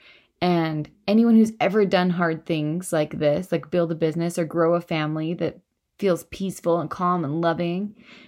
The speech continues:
where you show up consistently as your best self. What if they look in at me with all my Band-Aids and they're like, <gasps> "That's so quintessential.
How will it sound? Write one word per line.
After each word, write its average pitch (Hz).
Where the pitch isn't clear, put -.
where 175
you 160
show 180
up 175
consistently 180
as 165
your 165
best 160
self. 156
What 190
if 185
they 202
look 190
in 170
at -
me 190
with 175
all 185
my 185
Band-Aids 170
and 156
they're 151
like, 151
<gasps> -
"That's 269
so 214
quintessential. 175